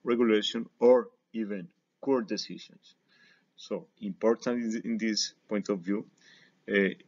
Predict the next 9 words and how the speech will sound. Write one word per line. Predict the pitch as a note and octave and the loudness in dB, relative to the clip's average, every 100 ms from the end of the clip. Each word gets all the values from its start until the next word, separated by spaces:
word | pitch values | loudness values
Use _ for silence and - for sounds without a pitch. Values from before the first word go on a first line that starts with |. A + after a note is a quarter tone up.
| _ _ _ _ _ _ - | _ _ _ _ _ _ -2
Bonsucro | G#2+ A2+ - F3+ - D#3 | 2 4 4 2 2 0
production | D3 A#2+ A2 - G2+ | 0 -2 -4 -6 -6
standard, | G2+ - G#2 F#2+ G#2+ - _ - _ _ _ _ - | -8 -4 -6 -4 -8 -12 _ -20 _ _ _ _ -12
uh, | G2+ F#2+ F#2 - _ _ _ _ _ _ _ _ _ _ _ _ - | -6 -4 -4 -8 _ _ _ _ _ _ _ _ _ _ _ _ 0
it | A2 F#2+ | 2 4
need | A2+ A2 - - | 4 4 2 6
a | A#2+ | 6
system | - - E3+ - C#3+ B2+ | 6 2 4 4 2 2
to | - | -2